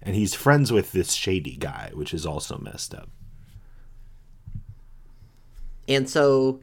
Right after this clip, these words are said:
Speaker 1: I don't like that bird at all.
Speaker 2: Uh, he's gross. We're gonna get to him in, like, two weeks. It's
Speaker 1: Yeah.
Speaker 2: gonna be great. It's gonna be great. So this place functions,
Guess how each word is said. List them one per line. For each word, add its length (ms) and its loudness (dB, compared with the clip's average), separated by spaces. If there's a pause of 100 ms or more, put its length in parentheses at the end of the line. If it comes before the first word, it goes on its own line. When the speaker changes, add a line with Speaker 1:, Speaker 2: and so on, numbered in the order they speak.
(120)
Speaker 1:
I 100 2
don't 140 6
like 160 0
that 180 -2
bird 200 -2
at 100 -4
all. 280 -6 (260)
Speaker 2:
Uh, 280 2
he's 260 -4
gross. 640 2
We're 100 2
gonna 160 4
get 140 4
to 80 -2
him 220 4
in, 120 -4
like, 180 -8
two 180 -2
weeks. 280 -2
It's 80 -10
Speaker 1:
Yeah. 80 2
Speaker 2:
gonna 140 2
be 80 -4
great. 460 -2
It's 120 -20
gonna 120 -2
be 40 -6
great. 460 -4 (1400)
So 340 4 (640)
this 240 -2
place 280 4
functions, 960 -2